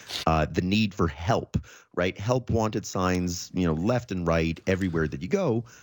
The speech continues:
Uh, you're now telling these businesses that they are going to have to pay more. If they realized that the issue of not being able to find people was merely just an issue of not paying them enough, they would have paid them more on their own.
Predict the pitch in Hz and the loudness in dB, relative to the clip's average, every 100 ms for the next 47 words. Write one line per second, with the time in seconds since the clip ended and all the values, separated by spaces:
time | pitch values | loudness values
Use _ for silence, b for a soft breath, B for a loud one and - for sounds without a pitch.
0 | B - 117 113 - 135 147 156 196 208 | B -2 2 2 6 6 8 2 -2 -2
1 | 185 165 147 123 117 113 180 - - 95 | 0 0 0 0 0 2 0 -2 -4 -2
2 | 80 82 B B B - 92 107 95 98 | -2 -4 B B B -4 0 0 0 0
3 | 110 110 107 - - 95 95 101 90 82 | 2 2 0 -2 0 2 2 0 0 0
4 | 78 71 - 101 190 226 - 87 85 71 | -4 -4 -4 0 0 0 -4 -4 -2 -2
5 | 71 71 73 B B B 131 131 131 190 | -2 -2 -2 B B B -2 0 -2 -2
6 | 127 160 131 73 65 67 80 - b b | -2 0 0 -4 -4 -6 -10 -14 b b
7 | - 98 110 - 110 104 110 170 - 139 | -4 0 0 -2 -4 0 2 2 0 -2
8 | 107 107 113 110 104 98 104 107 113 110 | 0 0 0 0 0 0 2 2 0 -2
9 | 95 95 - 92 101 113 110 104 95 98 | 0 -2 -2 0 2 2 2 0 -2 0
10 | 104 92 - 92 92 - 92 95 90 95 | 2 2 0 0 0 0 -2 0 0 0
11 | 123 - _ 101 135 139 180 170 - - | -2 -6 _ 0 2 2 -2 -2 -6 -6
12 | 120 110 110 104 101 101 101 95 95 90 | -6 -4 -4 0 0 2 0 0 2 2
13 | 87 78 92 104 78 - | 2 2 0 0 -2 -8